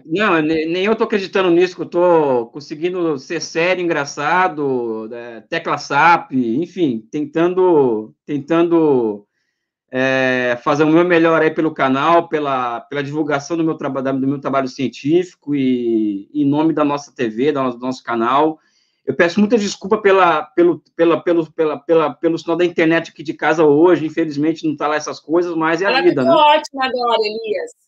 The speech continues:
Speaker 2: Fica tranquilo que ela ficou ótima e é normal. Internet, como tu disseste, a internet aqui, ela funciona pra cair, né? A gente fica
Speaker 1: Ela
Speaker 2: feliz
Speaker 1: funciona pra
Speaker 2: quando
Speaker 1: cair.
Speaker 2: consegue.
Speaker 1: Ela funciona
Speaker 2: Exatamente.
Speaker 1: pra
Speaker 2: Então,
Speaker 1: cair. Ela funciona pra
Speaker 2: foi
Speaker 1: cair.
Speaker 2: ótimo, os vídeos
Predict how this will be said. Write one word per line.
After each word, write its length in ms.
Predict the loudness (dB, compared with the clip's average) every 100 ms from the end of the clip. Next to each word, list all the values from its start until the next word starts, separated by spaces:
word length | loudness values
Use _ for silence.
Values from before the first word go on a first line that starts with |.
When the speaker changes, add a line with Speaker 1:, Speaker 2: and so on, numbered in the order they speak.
| _
Speaker 2:
Fica 240 | -8 0 2
tranquilo 460 | 2 -2 0 0
que 60 | 0
ela 160 | -2 -2
ficou 260 | -2 0
ótima 420 | 0 0 -2 -4
e 40 | -2
é 100 | -2
normal. 560 | -2 -2 -2 0 -2 -4 _ _ _
Internet, 1200 | -4 0 0 2 0 0 0 -2 0 0 -2 -6 -10 -2
como 220 | -2 -2
tu 100 | -6
disseste, 400 | -6 -2 0 0
a 40 | -2
internet 480 | -4 -4 -4 -6
aqui, 300 | -8 -8 -4
ela 320 | -2 0 -4 -4
funciona 380 | -6 -4 -4 -4
pra 120 | -6
cair, 400 | -4 0 0 -2
né? 160 | -8 -10 -14 _ _ _
A 100 | -4
gente 220 | -4 -2
fica 160 | 0 2
Speaker 1:
Ela 100 | 4
Speaker 2:
feliz 300 | 2 2 2
Speaker 1:
funciona 40 |
pra 100 | 2 2
Speaker 2:
quando 140 | 6
Speaker 1:
cair. 120 | 6
Speaker 2:
consegue. 360 | 4 2 0 -2 -4 -4 -6 -18 _ _ _ _ _ _
Speaker 1:
Ela 160 | -2 0
funciona 260 | 2 4 2
Speaker 2:
Exatamente. 80 |
Speaker 1:
pra 80 | 2
Speaker 2:
Então, 220 | 2 6
Speaker 1:
cair. 200 | 6 4 -2 -14 _ _ _ _ _ _
Ela 160 | -20 -16
funciona 260 | -6 -2
pra 100 | 0
Speaker 2:
foi 100 | 4
Speaker 1:
cair. 140 | 6 6
Speaker 2:
ótimo, 500 | 4 2 0 -4 -4
os 120 | -6
vídeos 240 | -8 -8